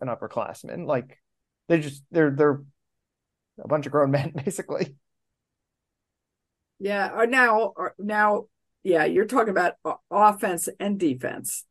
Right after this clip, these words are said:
Speaker 2: right?
Speaker 1: Well,
Speaker 2: Yeah.
Speaker 1: no, I'm talking about defense. Offense are a
Speaker 2: Yeah.
Speaker 1: little, I think a
Speaker 2: I mean,
Speaker 1: little younger, just 'cause, you know,
Speaker 2: I
Speaker 1: um, Maigoa is involved, right?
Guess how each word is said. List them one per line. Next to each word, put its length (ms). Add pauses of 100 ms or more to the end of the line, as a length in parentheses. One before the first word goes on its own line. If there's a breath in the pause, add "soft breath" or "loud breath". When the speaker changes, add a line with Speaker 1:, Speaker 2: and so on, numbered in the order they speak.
(160)
Speaker 2:
right? 340 (140)
Speaker 1:
Well, 120
Speaker 2:
Yeah. 60
Speaker 1:
no, 140
I'm 60
talking 180
about 140
defense. 380
Offense 360
are 100
a 40
Speaker 2:
Yeah. 40
Speaker 1:
little, 300 (100)
I 100
think 160
a 20
Speaker 2:
I 100
mean, 100
Speaker 1:
little 360
younger, 600
just 180
'cause, 120
you 160
know, 140 (100)
Speaker 2:
I 180
Speaker 1:
um, 440 (460)
Maigoa 560
is 80
involved, 760
right? 400